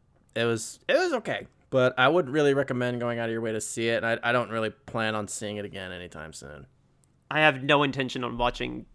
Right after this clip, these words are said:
Speaker 2: well, frankly, any of the Predator films, uh, anytime <laughs> soon. So yeah, with that,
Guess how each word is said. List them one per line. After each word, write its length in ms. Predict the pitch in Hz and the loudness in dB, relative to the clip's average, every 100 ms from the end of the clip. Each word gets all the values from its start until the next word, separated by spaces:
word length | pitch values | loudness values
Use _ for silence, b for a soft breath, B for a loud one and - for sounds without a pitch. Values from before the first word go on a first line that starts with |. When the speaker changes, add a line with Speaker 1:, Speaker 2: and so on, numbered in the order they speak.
| - _ - | -20 _ -2
Speaker 2:
well, 200 | 156 147 | 2 2
frankly, 360 | 165 147 139 120 | 2 0 0 0
any 160 | 127 | -2
of 100 | 120 | -4
the 80 | 113 | -8
Predator 420 | - 123 117 117 | -10 -8 -8 -8
films, 460 | - 127 127 - - _ _ - | -6 -6 -6 -10 -12 _ _ -4
uh, 200 | 127 117 | -2 -2
anytime 380 | 131 123 127 123 | -4 -4 -6 2
<laughs> 0 | |
soon. 280 | - - - - - - 508 - 466 _ - 311 B B B B B - - - - | 4 4 0 -16 -10 -4 -4 -2 -4 _ -4 -4 B B B B B -16 -16 -16 -8
So 180 | - 165 | 0 2
yeah, 300 | 131 127 - | 2 2 2
with 180 | 190 - | 0 4
that, 320 | 139 123 - | 2 2 -4